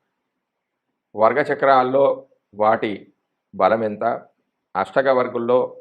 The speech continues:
వాటి యొక్క బలం ఎంత, ఏ గ్రహము ఏ గ్రహాన్ని వీక్ష-, వీక్షిస్తుంది,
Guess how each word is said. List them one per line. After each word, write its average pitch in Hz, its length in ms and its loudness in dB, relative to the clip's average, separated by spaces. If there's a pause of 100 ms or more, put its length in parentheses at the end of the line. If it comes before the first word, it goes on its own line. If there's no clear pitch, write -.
వాటి 101 440 -2 (140)
యొక్క 95 360 -4 (120)
బలం 104 260 -2
ఎంత, 104 320 -6 (580)
ఏ 117 180 0
గ్రహము 131 420 -2 (360)
ఏ 110 140 -2
గ్రహాన్ని 110 600 -4 (300)
వీక్ష-, - 500 -16
వీక్షిస్తుంది, 107 800 -10